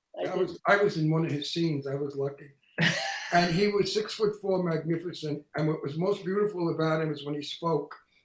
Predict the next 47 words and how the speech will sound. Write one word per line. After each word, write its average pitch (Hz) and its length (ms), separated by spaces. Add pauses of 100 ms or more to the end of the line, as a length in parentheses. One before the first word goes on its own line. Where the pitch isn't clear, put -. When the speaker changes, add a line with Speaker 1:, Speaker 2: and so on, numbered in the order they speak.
Speaker 2:
he 175 80
had 156 240
this 156 220
baritone 165 760
voice. 147 540 (360)
He 240 140
was 180 220
such - 160
a 156 80
handsome 143 560
guy 143 300
and 156 100
a 151 80
sweetie 214 640
pie, 160 320
so - 360
nice. - 540 (240)
Speaker 1:
Oh, 185 500
yeah, 196 260
Speaker 2:
Yeah. 185 60
Speaker 1:
no, 208 220
I 208 140 (100)
never, 247 220
I 226 60
never 233 300
even 226 280
met 214 180
him, 165 260 (720)
you 196 100
know. 180 220 (360)
Speaker 2:
Well, 190 180
Speaker 1:
But 240 120
Speaker 2:
he 208 100
was - 180
Speaker 1:
we 196 120
Speaker 2:
somebody 185 240
to 165 120
Speaker 1:
were, 165 140
Speaker 2:
meet. 156 160 (360)
Speaker 1:
we 262 140
were 285 180
lucky 240 300
enough 220 280
to 226 80
have 202 220
Ava 196 360
Gardner 180 580